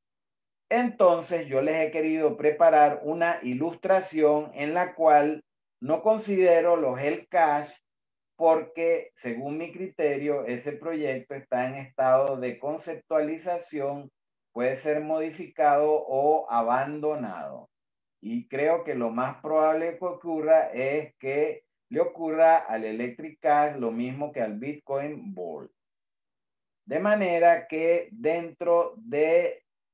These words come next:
mi ilustración solamente utilicé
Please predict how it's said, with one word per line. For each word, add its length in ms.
mi 400
ilustración 1160
solamente 960
utilicé 960